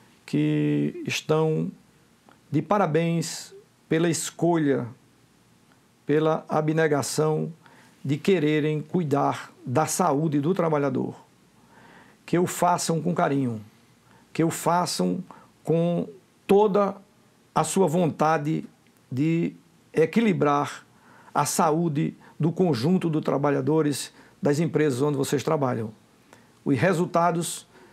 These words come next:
são muito importantes e de cunho social. Quero dizer a todos os médicos do trabalho que nós estamos com uma nova gestão que ora se inicia,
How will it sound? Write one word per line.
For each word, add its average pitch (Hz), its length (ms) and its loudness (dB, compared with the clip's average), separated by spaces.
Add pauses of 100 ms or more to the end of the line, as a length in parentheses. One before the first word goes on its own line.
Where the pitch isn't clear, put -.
(140)
são 165 500 0 (160)
muito 180 440 2
importantes 151 720 -2 (360)
e 151 80 2
de 147 120 0
cunho 160 260 0
social. 143 600 -2 (760)
Quero 165 200 2
dizer 156 360 0
a 139 60 2
todos 139 320 -2
os 127 140 -2
médicos 147 680 -2 (260)
do 135 180 -2
trabalho 147 560 0 (560)
que 151 520 0 (180)
nós 139 380 2
estamos 143 640 -4
com 139 200 -4
uma 139 200 -2
nova 135 560 0
gestão 147 760 -2
que 139 160 -2
ora 139 280 0
se 143 160 -6
inicia, 156 520 -2